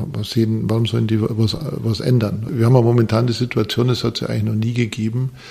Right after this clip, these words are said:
dass sich für die, äh, für die jüngere Generation abzeichnet, wenn, wenn sie nichts tun, dass, dass dann zum ersten Mal die, ähm, ihre Zukunft schlechter ausschaut wie für die ältere. Das hat's ja noch nicht gegeben.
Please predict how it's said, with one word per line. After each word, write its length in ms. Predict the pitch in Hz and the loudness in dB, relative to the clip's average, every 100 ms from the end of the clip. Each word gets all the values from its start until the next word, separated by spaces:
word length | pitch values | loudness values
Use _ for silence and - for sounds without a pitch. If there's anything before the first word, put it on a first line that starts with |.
| - - - - | -18 -16 -18 -6
dass 220 | - 104 | -2 0
sich 160 | - 107 | 0 -4
für 260 | - 110 107 | -2 -2 0
die, 420 | 104 101 98 104 | -2 -4 -4 -4
äh, 300 | 107 101 107 | -6 -6 -8
für 80 | - | -4
die 100 | 104 101 | -2 2
jüngere 320 | 135 143 131 | 2 4 2
Generation 1040 | 113 110 101 104 98 - 107 104 131 165 165 - - - - - | 2 2 2 0 -4 -4 -2 0 2 0 -2 -18 -20 -20 -20 -4
abzeichnet, 760 | - - - 131 - - 160 117 | -4 -4 0 2 2 0 -2 0
wenn, 280 | 104 107 107 | 0 0 0
wenn 360 | 113 117 107 | 2 2 0
sie 400 | 104 - - 135 | -6 -6 2 4
nichts 460 | 139 127 - - - | 4 2 0 -8 -8
tun, 500 | - 120 143 113 - | 2 4 6 4 4
dass, 400 | 120 113 - - | 0 -2 -2 -2
dass 300 | 120 110 - | -2 -2 -2
dann 520 | 113 110 131 143 - 170 | 0 0 0 -2 -4 -4
zum 180 | - 123 | 0 0
ersten 380 | 113 117 - 139 | 0 -2 -2 0
Mal 260 | 139 139 | 2 2
die, 400 | 139 123 127 127 | 2 0 0 0
ähm, 480 | 127 139 120 117 117 | -2 -4 -4 -2 -4
ihre 240 | 170 113 107 | -2 -2 0
Zukunft 540 | - 120 143 139 - | -2 -2 -2 -2 -4
schlechter 500 | - 107 107 - 135 | -2 0 0 0 -2
ausschaut 540 | 127 123 - 139 127 - | -2 -4 -2 -2 -2 -4
wie 380 | 127 123 127 127 - | -4 -2 -4 -6 -6
für 160 | - | -2
die 120 | 123 - | 0 0
ältere. 400 | 165 - 104 107 - - - | 0 -2 -8 -10 -14 -20 -6
Das 180 | 107 | -4
hat's 160 | 113 113 | -4 -4
ja 60 | 117 | -4
noch 120 | 113 | -2
nicht 220 | 117 - | -4 -2
gegeben. 420 | 120 127 143 107 | -4 -2 -2 -4